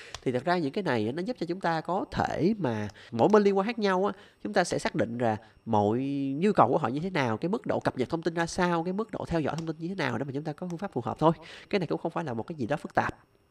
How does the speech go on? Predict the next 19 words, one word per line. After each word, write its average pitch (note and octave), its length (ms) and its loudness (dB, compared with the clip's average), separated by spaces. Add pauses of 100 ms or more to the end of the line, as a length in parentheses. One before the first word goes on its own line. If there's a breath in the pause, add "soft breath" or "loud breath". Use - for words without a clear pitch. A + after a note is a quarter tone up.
(480)
Lập C3 320 6
kế B3 80 12
hoạch A3 280 10
sử - 160 2
dụng A#2+ 380 4
lại A#2 260 -2
các - 180 -6
yêu F#3+ 80 2
cầu, G#2+ 300 6 (160)
plan F3 220 8
for D3+ 340 0
requirement B2+ 440 -2
reuse, A#2+ 520 2
thì B2 60 -2
các G3+ 120 0
bạn E3+ 140 0
sẽ C#3+ 80 -2
thấy F#3+ 180 -2
là F#3+ 180 -4